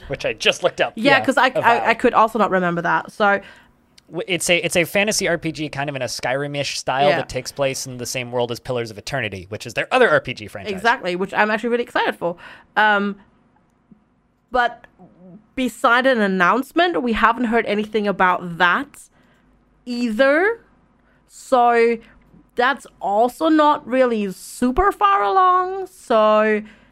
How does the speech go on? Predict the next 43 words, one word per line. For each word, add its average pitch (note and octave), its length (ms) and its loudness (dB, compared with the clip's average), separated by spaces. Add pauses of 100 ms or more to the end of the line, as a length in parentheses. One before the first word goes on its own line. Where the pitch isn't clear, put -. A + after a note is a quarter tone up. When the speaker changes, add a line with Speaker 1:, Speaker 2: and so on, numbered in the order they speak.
Speaker 2:
yeah, F3+ 400 2
Fallout C#4+ 440 2
New C#4 120 2
Vegas A#3+ 420 0
two, C4 540 -4
this A#3+ 140 -8 (100)
is - 60 -20 (180)
g-, G#3 100 -10 (160)
gonna A3 240 2
be G3+ 220 -4
a F3 80 2
while. - 520 -6 (1000)
Mm-hmm. F3+ 600 -2
Speaker 1:
One E3+ 180 -2
thing E3 140 -4
I D3 80 -2
will C#3 180 -2
say D3 200 -2
about C#3 280 0
Avowed C3 580 -2
is, A#2 520 -8
as E3 240 0
of D#3+ 120 0
October G#3+ 440 0
eleventh, F#3+ 360 2
twenty F3+ 200 -2
twenty-one, E3 400 -2
they're D3+ 100 2
still G3+ 220 0
working F3+ 320 -2
on F#2 140 -10
it. E2 120 -20 (280)
<laughs> C#3+ 120 -2 (340)
So, - 340 -8 (800)
they're A#2+ 120 -6
still C#3+ 200 -6
working E3 260 -4
on A#3 80 -6
Speaker 2:
That's - 120 -16
Speaker 1:
it. B3+ 60 -2
Speaker 2:
good. - 80 -6 (200)
That's G3+ 180 -2
good. - 180 -10